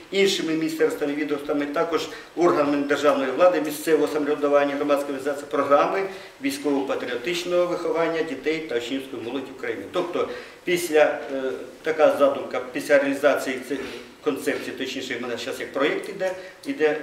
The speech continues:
е, етап її обговорення, а потім іде її, а, етап аналізу і корекції і впровадження її. Буде, буде, е,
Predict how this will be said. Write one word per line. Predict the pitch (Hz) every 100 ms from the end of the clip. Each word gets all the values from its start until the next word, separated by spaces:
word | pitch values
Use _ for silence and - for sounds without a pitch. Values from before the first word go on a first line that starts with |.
| 143
е, | 139 139
етап | 156 156 - 143
її | 143 147 151 - - - 139 139
обговорення, | 135 139 143 147 139 139 139 139 - - - - - -
а | 135
потім | 139 131 135
іде | 131 131
її, | 127 127 123 123
а, | 127 -
етап | 135 135 -
аналізу | 135 131 123 117 123 131 - -
і |
корекції | 135 131 131 127 131 123 135
і | 131 127 - -
впровадження | - 120 120 123 139 160 180
її. | 180 196 196 - -
Буде, | 131 160 160 143 131
буде, | 147 139
е, | 135